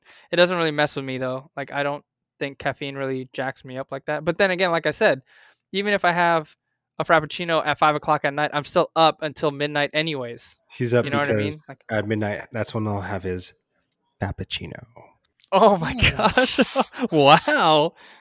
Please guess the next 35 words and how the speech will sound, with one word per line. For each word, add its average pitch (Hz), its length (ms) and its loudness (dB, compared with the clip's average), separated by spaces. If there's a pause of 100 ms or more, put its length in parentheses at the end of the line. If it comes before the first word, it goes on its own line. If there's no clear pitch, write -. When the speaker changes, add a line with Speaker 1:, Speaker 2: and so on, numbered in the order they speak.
(120)
Speaker 1:
Nasty. 156 1040 -4 (920)
<laughs> 156 300 0 (1120)
So, 175 260 4
uh, 175 500 6
how 190 260 2
about 294 200 4
we 269 100 0
get 226 140 4
into 214 180 -4
these 170 220 -4
recaps? 147 600 -4
What 156 140 -4
have 190 60 -8
you 190 80 -10
guys 165 200 -4
been 151 140 -10
up 147 180 -8
to, 139 280 -8 (480)
uh, 139 180 0
these 139 160 -6
last 135 360 -4
two 208 260 -4
weeks? 160 380 0
I'm 147 120 -8
gonna 226 120 -8
start 175 180 0
with 165 100 -2
Alan. 202 360 0
What 175 160 -8
you 190 60 -10
got, 180 340 0
bro? 123 300 -8 (340)
Speaker 2:
Um, 104 760 -2
again, 127 680 0 (180)
hello. 117 520 0